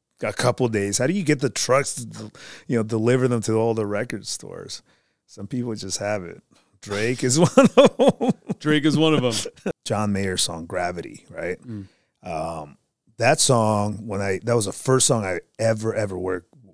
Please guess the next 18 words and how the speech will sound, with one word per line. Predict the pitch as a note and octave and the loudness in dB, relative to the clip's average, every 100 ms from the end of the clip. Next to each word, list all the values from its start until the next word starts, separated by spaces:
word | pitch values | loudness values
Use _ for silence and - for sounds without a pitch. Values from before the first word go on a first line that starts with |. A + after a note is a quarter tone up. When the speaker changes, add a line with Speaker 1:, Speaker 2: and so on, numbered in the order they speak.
| _ _ - | _ _ -12
Speaker 1:
uh, | F#2 E2 | -8 -6
with. | F2 E2+ - A#2 | -6 -6 -8 -4
That, | G#2 - A2 | -4 -6 -8
that, | G2+ F2 _ - | -8 -8 _ -6
that's | G#2+ A2+ | -4 -4
when | F#2+ | -6
we | F2 | -8
met, | F2+ F2 - | -8 -8 -8
John | F#2 F2 | -8 -8
and | E2+ | -8
I. | F2+ E2 - - - - _ _ _ | -6 -8 -10 -18 -20 -20 _ _ _
And, | G#2 G#2 G#2 | 0 2 4
um, | G#2+ G#2 G2+ G2+ F#2+ F2+ _ _ - | 6 6 6 4 0 -6 _ _ -10
I | |
remember | A2 A2 B2+ D#3 D#3+ D#3 - | -8 -4 -2 0 0 0 -6
mixing | B2 A#2+ - A#2+ | -8 -4 -2 0
it | A#2 A#2 A2 - | 2 2 0 -4
and | G#2 F#2+ F#2+ F2+ F2+ F2+ | -8 -6 -6 -6 -8 -12